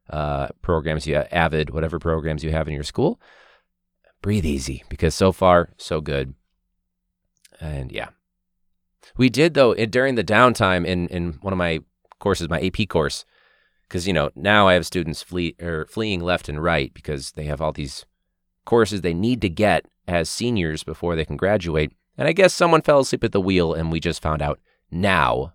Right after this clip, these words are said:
in second semester. And so there's a little bit more, you know, downtime and discussions don't go as long. Um,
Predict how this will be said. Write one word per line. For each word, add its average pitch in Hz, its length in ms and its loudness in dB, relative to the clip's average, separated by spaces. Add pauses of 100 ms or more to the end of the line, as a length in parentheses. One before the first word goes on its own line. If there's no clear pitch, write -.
(140)
in 80 140 -6
second - 300 -6
semester. 73 580 -8 (720)
And 127 240 -2
so 139 200 6
there's 147 320 0
a 151 80 0
little 147 160 2
bit 143 140 0
more, 127 420 2
you 120 100 -4
know, 110 200 0 (360)
downtime 113 540 0
and 117 100 -4
discussions 110 480 -4
don't 113 180 2
go 110 200 6
as 98 160 2
long. 113 420 2 (600)
Um, 95 500 0